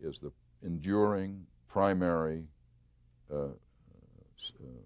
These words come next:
structure of the society. I think, I think the society,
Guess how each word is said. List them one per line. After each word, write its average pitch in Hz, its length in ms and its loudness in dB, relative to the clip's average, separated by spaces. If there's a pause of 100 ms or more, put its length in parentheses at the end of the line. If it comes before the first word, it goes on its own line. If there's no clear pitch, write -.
(1800)
structure - 460 0
of 58 100 -10
the 53 60 -20
society. - 500 -18 (1040)
I 92 100 4
think, 95 260 -2 (380)
I 87 40 -2
think 90 220 -4
the 80 100 -10
society, 87 960 4